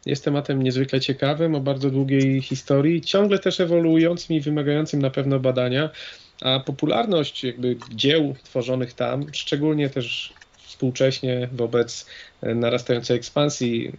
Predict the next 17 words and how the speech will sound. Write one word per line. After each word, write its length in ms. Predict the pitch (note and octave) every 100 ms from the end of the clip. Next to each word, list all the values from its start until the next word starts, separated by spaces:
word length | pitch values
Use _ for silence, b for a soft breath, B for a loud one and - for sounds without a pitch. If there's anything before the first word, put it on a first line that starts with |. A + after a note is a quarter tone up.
| C#3
platform 420 | A#2 C3 - B2+
streamingowych 720 | - C3+ B2+ B2 C3 B2+ C3
i 60 | B2
wielu 220 | B2+ C3+
azjatyckich 460 | B2+ C3 C3+ - B2+
produkcji, 380 | B2 B2+ - C3+
które 180 | C3
stały 280 | B2+ E3+ D3+
się 120 | C3+
swoistymi 500 | B2+ B2+ A#2+ - B2
fenomenami, 680 | A#2+ A#2+ A#2+ A#2+ B2 A#2+ A#2 - -
z 80 | B2+
serialem 420 | - G#2+ G#2+ A2
Squid 300 | G#2+ - E3
Game 160 | C3+ C3
na 140 | A#2+
czele, 340 | A2+ B2+ C3+